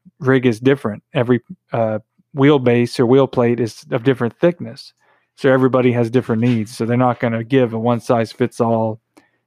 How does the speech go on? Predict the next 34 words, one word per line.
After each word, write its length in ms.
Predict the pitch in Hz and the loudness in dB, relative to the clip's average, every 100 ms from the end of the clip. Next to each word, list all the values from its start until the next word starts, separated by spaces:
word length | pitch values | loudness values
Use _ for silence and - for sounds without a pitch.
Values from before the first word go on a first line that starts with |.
| _ _ - | _ _ -8
uh, 180 | 117 107 | -4 -4
bolt. 480 | 110 131 107 - - _ _ _ _ _ _ _ _ _ _ | 0 0 0 -6 -20 _ _ _ _ _ _ _ _ _ _
So, 420 | - 113 110 107 | -4 -2 -2 -2
uh, 300 | 110 107 120 | -4 -6 -6
I 60 | 131 | -6
mean, 140 | 117 | -4
it's, 200 | 117 - - - - - - | -6 -8 -18 -18 -20 -8 0
that 120 | 151 | 2
makes 220 | 151 135 | 2 2
sense 240 | - 139 - | 0 0 0
to 80 | 131 | 0
me. 320 | 131 131 135 147 | 2 0 -2 -8
Um, 380 | 147 113 113 120 _ _ _ _ _ _ | -6 -6 -6 -10 _ _ _ _ _ _
the 80 | 139 | -2
instructions 960 | 117 - 143 131 147 131 120 - - - _ _ | -2 0 0 0 -2 -2 -4 -10 -20 -20 _ _
just 220 | - 123 - | -10 -6 0
tell 120 | 127 | 2
you 160 | 123 | 2
what 180 | 120 127 | 2 0
kind 140 | 135 123 | 0 0
of 60 | |
bolts 300 | 123 123 - | 2 0 0
you 60 | 123 | -2
need 160 | 123 | 0
and 100 | 117 | 0
how 100 | 120 | -2
many 200 | 117 117 | -2 -4
you 120 | 113 117 | -4 -6
need, 200 | 120 110 | -6 -6
and 100 | 110 | -8
that's 140 | 110 | -6
about 240 | 113 113 | -4 -2
it. 240 | 117 110 - - | -2 -2 -6 -14
So 360 | - 110 110 | -10 -8 -8